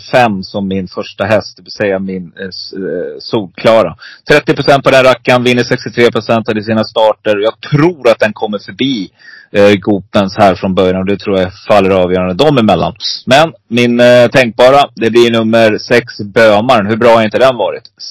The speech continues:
Sex, eller fyra procent på den nu, tre komma nittiotvå för att vara exakt. Jag fattar ingenting. Eh, om den ligger under tio, då är det en tänkbar spik för mig faktiskt.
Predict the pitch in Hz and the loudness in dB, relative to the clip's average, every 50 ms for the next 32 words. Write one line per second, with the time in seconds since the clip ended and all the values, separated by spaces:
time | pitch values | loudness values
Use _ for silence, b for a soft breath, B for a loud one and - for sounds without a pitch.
0 | - - 156 156 - _ - 135 127 127 113 - - _ _ - - - - 208 | -6 -2 0 0 0 _ -4 -2 -2 -2 -4 -6 -18 _ _ -20 -12 -6 -4 -4
1 | 190 143 123 147 165 156 - - 160 147 - 180 175 170 151 - - 123 107 101 | -2 0 0 2 2 2 0 0 -4 -2 0 0 0 0 0 -2 -2 0 0 0
2 | 101 95 90 92 - 139 151 143 - 143 131 131 131 131 - - - - - 156 | -2 -2 -6 -4 0 2 2 2 2 -2 -2 -2 -2 -4 -4 -6 -10 -6 -4 0
3 | 151 151 135 - 127 113 113 107 104 101 - - - 117 - - 127 135 - - | 0 0 0 0 0 0 2 2 2 0 0 0 0 0 0 0 -2 -2 0 0
4 | 147 131 - - 123 113 104 _ _ _ - 127 113 98 92 92 90 92 92 90 | -2 -2 0 0 -2 -2 -2 _ _ _ -4 -4 -4 -4 -4 -6 -6 -6 -6 -4
5 | - 135 113 - - _ B B B B B B B B B B - 110 - - | -4 -4 -6 -6 -10 _ B B B B B B B B B B 0 0 0 0
6 | 131 123 117 110 165 175 175 165 147 110 117 131 135 131 117 123 123 120 117 110 | -2 -2 0 2 2 2 2 0 -2 0 2 4 4 4 4 4 2 2 2 0
7 | 107 107 - - 120 107 101 104 113 107 104 110 110 113 110 110 104 101 98 _ | -2 -2 -2 -2 -2 -2 0 0 0 0 0 0 0 2 2 2 0 0 -4 _
8 | - 147 151 143 123 107 95 90 - - 147 139 123 104 98 - - 123 117 113 | 0 0 0 0 0 -2 -8 -8 -4 0 2 4 4 2 0 -2 -2 0 0 0
9 | 120 - - 92 87 85 87 - - - - - 85 - - - | -2 -6 -16 -12 -12 -12 -10 -10 -10 -10 -10 -12 -20 -20 -20 -20